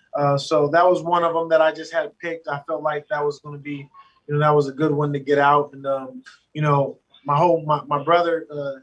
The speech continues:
is also a fighter, Keith, the bounty hunter. And, um, he, you know, um, and my dad, my dad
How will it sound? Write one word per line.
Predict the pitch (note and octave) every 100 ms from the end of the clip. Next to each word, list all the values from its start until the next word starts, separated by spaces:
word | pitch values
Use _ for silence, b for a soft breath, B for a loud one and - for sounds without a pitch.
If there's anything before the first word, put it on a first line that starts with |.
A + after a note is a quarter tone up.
| -
is | C#3
also | C#3 D#3 D#3 C#3+
a | -
fighter, | D3 C#3
Keith, | C3+ F3+ D#3
the | -
bounty | C#3+ C#3+ C#3
hunter. | C#3+ C#3 C#3 B B B -
And, | D3 C#3+
um, | C#3+ C#3 C3+
he, | D3+
you | E3 D#3+
know, | D3+ C#3 - _ _ _ _ -
um, | B2+ B2 A2+ B2
and | D3
my | C#3 C3+
dad, | D#3 D#3+ D3+ C#3+ C#3
my | D3
dad | D#3+ F3 D#3+